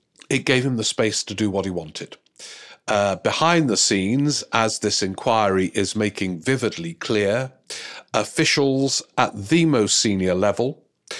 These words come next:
and his special advisors were in despair. But he could not be stopped or constrained because, uh, Johnson was so popular. To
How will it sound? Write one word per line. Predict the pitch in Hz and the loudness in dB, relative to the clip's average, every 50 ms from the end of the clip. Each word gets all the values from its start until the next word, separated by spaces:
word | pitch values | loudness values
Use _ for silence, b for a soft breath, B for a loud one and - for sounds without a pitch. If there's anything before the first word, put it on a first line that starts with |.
| B B B B B B | B B B B B B
and | 117 110 107 107 104 95 | 2 2 4 2 0 0
his | - 117 101 98 | 0 0 2 2
special | - - - 147 135 - - 120 101 | 0 0 0 0 0 2 0 0 0
advisors | 98 95 90 - 107 107 110 107 104 - 113 110 - - | 0 -2 0 0 2 2 2 2 2 0 0 -2 -2 0
were | 104 110 | 0 0
in | 110 107 104 | 0 0 -2
despair. | 110 107 - - - 92 85 71 - - _ _ _ _ _ _ _ - B B B B B B B B 110 107 | -2 -2 -4 -2 -2 -4 -4 -4 -10 -14 _ _ _ _ _ _ _ -20 B B B B B B B B _ 0
But | - 117 113 110 95 - - - - - _ B B B B B B B B | 2 4 4 4 2 -2 -6 -8 -8 -8 _ B B B B B B B B
he | B - 143 151 143 | B 2 2 2 2
could | 147 - - - 202 190 196 | 2 -2 -2 0 0 0 0
not | 165 139 117 101 - - _ - | 0 0 0 0 -2 -4 _ -2
be | 110 104 101 98 95 90 - - _ _ | 0 0 2 0 0 -2 -6 -10 _ _
stopped | - - - - - - 156 180 196 - - - - - - - | -4 -4 -2 -2 0 0 0 0 0 -2 -4 -12 -14 -12 -6 -2
or | - 113 104 98 | 0 2 2 0
constrained | - - - 104 95 92 82 - - - - - 117 120 123 131 143 156 165 165 - - _ _ _ - B B B B B B B B 117 - | -2 -4 -2 -2 -2 -2 -2 -4 -4 -4 0 0 0 2 2 0 0 0 -2 -4 -6 -10 _ _ _ -18 B B B B B B B B -8 -4
because, | - 123 - - - 147 139 131 127 127 123 - - - _ _ | -4 -4 -2 -2 0 2 4 4 4 4 2 0 -2 -4 _ _
uh, | - 117 117 113 110 101 | 2 2 4 4 2 0
Johnson | 92 - - 139 139 - - - - - 131 127 123 120 120 120 113 B B B B B B B B | -2 0 2 2 2 2 0 -2 -2 0 0 0 0 0 -2 -2 -4 B B B B B B B B
was | 104 120 123 113 - | -2 0 2 2 2
so | - - 131 110 113 117 - - _ _ - | 2 0 2 2 2 0 0 -4 _ _ -2
popular. | - - - - - 85 76 - - - _ _ _ _ B B B B B B B B - | 0 0 0 0 -4 -6 -6 -8 -12 -18 _ _ _ _ B B B B B B B B -6
To | - - 127 117 113 | -2 0 0 0 0